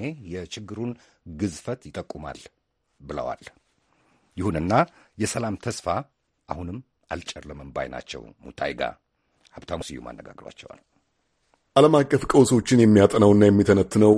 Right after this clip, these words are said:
Speaker 2: የመፍትሄ ሐሳቦችንም የሚጠቁመው ክራይሲስ ግሩፕ የአፍሪካ መርሃ ግብር ኃላፊ ሙሩዚ ሙታይጋ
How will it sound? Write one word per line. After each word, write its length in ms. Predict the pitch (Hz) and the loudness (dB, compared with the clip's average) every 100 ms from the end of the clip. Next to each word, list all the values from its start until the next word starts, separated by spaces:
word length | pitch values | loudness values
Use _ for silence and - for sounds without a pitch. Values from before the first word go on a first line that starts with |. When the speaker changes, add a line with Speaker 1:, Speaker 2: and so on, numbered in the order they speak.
| - | 4
Speaker 2:
የመፍትሄ 400 | 135 139 135 135 | 0 0 0 0
ሐሳቦችንም 720 | 127 - 131 127 - 127 127 120 131 | 0 2 0 0 -4 0 2 2 2
የሚጠቁመው 680 | 127 123 123 123 - 117 127 135 - | 4 6 6 2 0 2 4 2 2
ክራይሲስ 380 | 120 113 117 107 | 4 4 0 0
ግሩፕ 260 | 110 110 - | 2 2 4
የአፍሪካ 460 | 113 113 107 131 120 | 4 4 4 0 2
መርሃ 200 | 113 107 | 2 2
ግብር 240 | 107 107 98 | 2 4 4
ኃላፊ 300 | 95 101 98 117 - - | 4 0 2 -4 -6 -2
ሙሩዚ 280 | 117 127 113 120 117 | 2 2 2 -2 0
ሙታይጋ 440 | 113 135 139 | 0 4 4